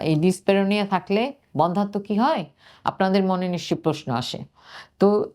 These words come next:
আমি তো বললাম যে এমন দুইটা কারণে ডিসপেরোনিয়া হয়, যে সেই অসুখগুলাই আসলে বন্ধাত্বের কারণ।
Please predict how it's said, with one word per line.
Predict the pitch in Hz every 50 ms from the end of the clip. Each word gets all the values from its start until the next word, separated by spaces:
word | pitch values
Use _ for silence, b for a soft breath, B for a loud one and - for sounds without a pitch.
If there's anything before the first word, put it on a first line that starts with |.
| -
আমি | - 156 175 202 233 247 262 269 247 247 -
তো | - 247 247
বললাম | 220 190 190 190 190 180 160 143 143 135
যে | 139 185 190
এমন | - - 175 180 202 208 208
দুইটা | 196 214 208 226
কারণে | 220 220 190 190 196 202 208 214 214
ডিসপেরোনিয়া | 196 180 190 180 - - - 196 196 196 196 202 202
হয়, | 202 185 196 202 175 170 190 233 - B B B B B B B B B - - 147 139
যে | 127 143 156 170 170 165
সেই | 156 - - 196 196 208 202 196 190 185 - _ _ _ -
অসুখগুলাই | - 156 170 - 247 233 202 175 170 - 220 226 240 247 262 262 254 -
আসলে | - 190 - - - 190 196
বন্ধাত্বের | 160 160 156 156 156 175 160 139 - 143 139
কারণ। | 139 135 127 123 - -